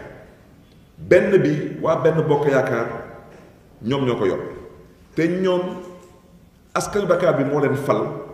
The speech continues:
pour ñu mën fi toogal askanu Dakar, nu, nu waa Dakar fale waa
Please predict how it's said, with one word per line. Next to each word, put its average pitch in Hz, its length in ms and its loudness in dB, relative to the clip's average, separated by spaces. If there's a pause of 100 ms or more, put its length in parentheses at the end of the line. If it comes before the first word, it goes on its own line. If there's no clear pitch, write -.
(140)
pour 147 120 -10
ñu 170 80 -4
mën 170 160 -2
fi 151 120 -4
toogal 180 420 0
askanu 156 260 -4
Dakar, 117 380 -2 (420)
nu, 123 300 -8 (720)
nu 196 460 -4 (360)
waa - 480 -6 (120)
Dakar 147 480 -2
fale 143 200 2 (140)
waa - 480 -2